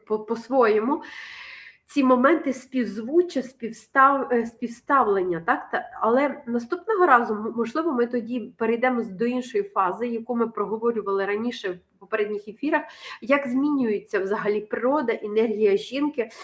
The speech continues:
якщо існує загроза, існує стрес, існує війна, зокрема, в сьогоднішні дні. Ми з вами говорили про відео, я вас д-,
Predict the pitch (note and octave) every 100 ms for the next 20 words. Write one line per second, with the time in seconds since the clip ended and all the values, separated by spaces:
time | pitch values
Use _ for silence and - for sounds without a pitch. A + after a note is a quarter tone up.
0 | - - A3 - C#4 B3 A#3 B3+ C4+ C4
1 | A#3 - G3 A#3 A#3 D4 D4+ G3 F3 F3+
2 | G3+ - A#3+ B3 A#3 - C4 A#3 - G3+
3 | - A3+ A#3 A3+ A#3+ B3 B3 F#3+ F#3 F3+
4 | F#3+ F#3 F3 - F#3+ G3 G3+ A3+ - G#3+
5 | G3+ G3 A#3+ C4+ - - - - G#3+ A3+
6 | A#3 A3+ B3+ C#4+ C4+ G#3 - G#3+ G3 -
7 | G3+ A#3+ G3+ F#3 F3+ G3+ G3+ F#3+ F#3+ -
8 | F#3 F#3